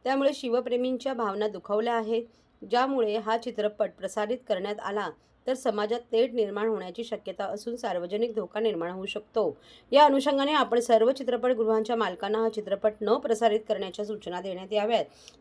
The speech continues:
तसेच या चित्रपटाचे निर्माते, लेखक, दिग्दर्शक, प्रसार माध्यमे तसेच हा चित्रपट परदेशी पाठवून शिवरायांच्या इतिहासाची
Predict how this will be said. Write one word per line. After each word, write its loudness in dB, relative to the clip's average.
तसेच 2
या 6
चित्रपटाचे 0
निर्माते, 0
लेखक, -2
दिग्दर्शक, -4
प्रसार 2
माध्यमे 4
तसेच -2
हा 0
चित्रपट -2
परदेशी -2
पाठवून -2
शिवरायांच्या 2
इतिहासाची -4